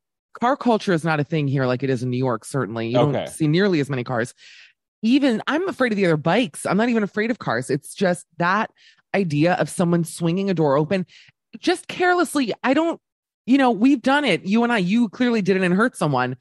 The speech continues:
Speaker 2: Yeah.
Speaker 1: I've never, thank God, it's a shock, actually, that in all my Ubers and cabs, that's never happened to me, given just what a clusterfuck New York is.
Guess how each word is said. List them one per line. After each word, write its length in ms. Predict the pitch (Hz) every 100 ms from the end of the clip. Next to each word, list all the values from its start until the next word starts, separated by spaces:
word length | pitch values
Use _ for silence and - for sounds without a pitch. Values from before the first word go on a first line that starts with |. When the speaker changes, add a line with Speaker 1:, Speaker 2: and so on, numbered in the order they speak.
| - - - _
Speaker 2:
Yeah. 100 | -
Speaker 1:
I've 160 | 160
never, 200 | 196 214
thank 280 | 202 208 190
God, 340 | 165 170 147 131
it's 220 | - 160 160
a 40 |
shock, 320 | 151 190 156
actually, 320 | 127 139 160 135
that 100 | 139
in 80 |
all 220 | 139 156 156
my 120 | 156
Ubers 400 | 139 151 151 139
and 80 | 147
cabs, 360 | 147 160 143
that's 160 | 147 139
never 160 | 143 135
happened 320 | 135 131 131
to 100 | 151
me, 100 | 147
given 340 | 135 131 135
just 180 | 127 139
what 100 | 135
a 40 |
clusterfuck 540 | 127 123 123 135 127 135
New 80 | 139
York 260 | 123 131 175
is. 200 | 196